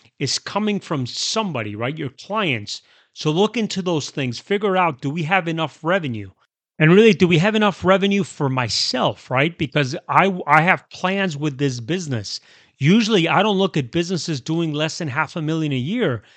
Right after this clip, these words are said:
because it's really not a business. It's more of a job, right? It's a one-man hobby thing, right? It's a solopreneur. They're making a living and there's nothing wrong with that.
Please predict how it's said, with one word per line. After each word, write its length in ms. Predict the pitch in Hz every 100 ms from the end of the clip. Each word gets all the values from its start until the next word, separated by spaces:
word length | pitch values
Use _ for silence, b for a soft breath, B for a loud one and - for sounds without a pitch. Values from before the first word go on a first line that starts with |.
| b b -
because 280 | 170 180
it's 200 | 180 -
really 200 | 208 240
not 320 | 202 185 190 180
a 60 |
business. 520 | 127 - 220 185 135
It's 180 | 135 -
more 200 | 156 202
of 80 | 165
a 100 | 127
job, 640 | 107 - 143 156 113 98 - b b b b
right? 220 | 131 151
It's 160 | 151 135
a 40 |
one-man 640 | 127 127 175 190 175 165 147
hobby 460 | - 156 165 160
thing, 420 | 120 - 110 98 104 127
right? 240 | 120 156
It's 160 | 151 139
a 40 |
solopreneur. 1080 | - - 185 185 180 - 147 127 156 135 98 b b b b
They're 180 | 123 143
making 420 | 160 226 240 240
a 60 | 190
living 360 | 180 247 208 139
and 100 | 131
there's 140 | 131
nothing 380 | 180 - 170 131
wrong 320 | 156 233 214
with 100 | 135
that. 260 | 120 110